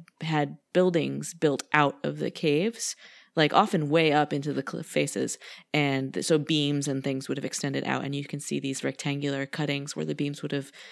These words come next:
uh, slotted into the cliff face. And, um, you know, they had platforms where they would have kept livestock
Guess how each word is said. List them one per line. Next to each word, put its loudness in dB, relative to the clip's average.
uh, -4
slotted 2
into 0
the 0
cliff -2
face. 0
And, 2
um, 0
you 6
know, 6
they 4
had 0
platforms 0
where -2
they 2
would 2
have -2
kept -6
livestock 2